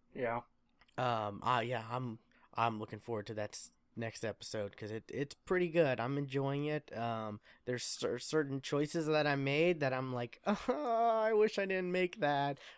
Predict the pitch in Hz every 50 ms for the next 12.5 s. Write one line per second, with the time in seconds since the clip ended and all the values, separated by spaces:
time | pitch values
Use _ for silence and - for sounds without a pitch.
0 | _ _ - 156 147 139 - - _ - - _ _ 151 147 135 - - 143 139
1 | 127 123 - - - - 139 131 123 - - - 143 139 143 139 143 151 - -
2 | 120 113 - 107 113 113 113 113 117 123 - - 127 - 143 135 139 143 135 -
3 | _ _ _ _ _ _ _ _ _ _ _ _ _ _ _ 110 113 110 117 120
4 | 117 110 - _ _ _ - 143 123 123 123 123 123 131 127 - 143 127 123 -
5 | - 123 - 139 131 123 - - 131 - - - 120 120 117 113 95 110 113 107
6 | - - 113 117 120 - - _ - - 117 120 117 - - - - 127 - -
7 | 127 123 123 123 - - - - 143 135 131 139 135 - _ - - - - 139
8 | 127 120 120 - 143 143 135 131 143 123 - 127 123 123 123 120 123 127 131 135
9 | 135 139 135 127 110 113 113 113 117 107 113 113 - - 120 123 - - 127 123
10 | 127 - _ - - - - - _ - 233 226 - 254 240 226 - - 277 262
11 | 262 262 254 247 247 247 226 208 - 226 226 233 220 196 208 220 233 247 247 240
12 | 233 226 - 202 208 - - 208 233 240